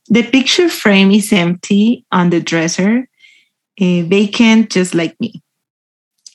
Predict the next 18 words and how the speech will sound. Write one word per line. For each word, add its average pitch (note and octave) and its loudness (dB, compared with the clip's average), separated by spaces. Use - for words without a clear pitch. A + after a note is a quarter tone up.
I A3 4
see A#3+ 2
you B3 2
riding G3 2
on F#3 0
the D#3+ -4
dash, E3+ -2
then F#3+ 2
back E3+ -2
to G3 -2
your F3+ 0
hesitation. - -6
I F#3+ -2
was G3 -2
so G#3+ -2
sure F3 -2
of F3 -6
everything, A#3+ -2